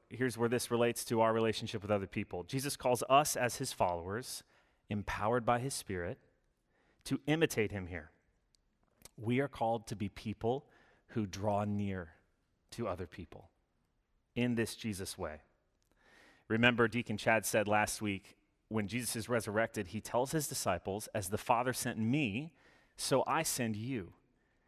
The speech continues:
And we're to interpret everything here in that lens. For most of us, if you have ever met the living God and you've encountered the risen one, my hunch is it probably began with somebody just drawing near you.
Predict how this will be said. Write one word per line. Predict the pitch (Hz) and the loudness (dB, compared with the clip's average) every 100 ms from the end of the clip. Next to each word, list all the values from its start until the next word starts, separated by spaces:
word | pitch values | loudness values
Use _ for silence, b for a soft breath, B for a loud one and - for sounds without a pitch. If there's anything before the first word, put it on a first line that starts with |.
| _ _ _ | _ _ _
And | 113 120 | 0 4
we're | 139 | 6
to | 135 | 6
interpret | 127 120 156 151 120 | 6 2 2 2 4
everything | 139 147 139 123 110 | 4 4 2 0 0
here | - 113 113 | 0 0 0
in | 107 | 0
that | 107 101 | 0 2
lens. | 104 104 98 82 80 - - _ _ _ _ _ _ _ _ - - | 2 0 0 -4 -8 -10 -14 _ _ _ _ _ _ _ _ -16 -2
For | 131 | 4
most | 127 160 - | 8 8 8
of | 147 | 10
us, | 147 151 - - B B B | 10 8 0 -4 B B B
if | 117 127 | 0 8
you | 170 | 10
have | |
ever | 156 143 | 12 10
met | 120 120 131 - - - - | 8 6 6 2 -8 -8 0
the | 120 | 4
living | 123 120 | 6 4
God | 113 110 113 | 6 8 6
and | 107 | 4
you've | 127 120 | 2 2
encountered | 104 - 113 120 | -2 -2 -2 0
the | 104 | -2
risen | 98 101 110 | 0 0 0
one, | 117 127 - | 0 -2 0
my | 104 | -2
hunch | 98 123 127 - | 0 -2 -2 0
is | 135 139 - - b b b b | 0 0 -2 -6 b b b b
it | 113 | 0
probably | - 147 160 | 0 4 4
began | 151 131 113 104 101 131 135 | 4 2 0 2 0 -2 0
with | 113 - | 0 0
somebody | - 135 131 120 | 0 0 2 0
just | 123 120 - | -2 -8 -8
drawing | 120 131 107 | -6 -4 -4
near | 101 117 | -2 -4
you. | 92 85 | -6 -10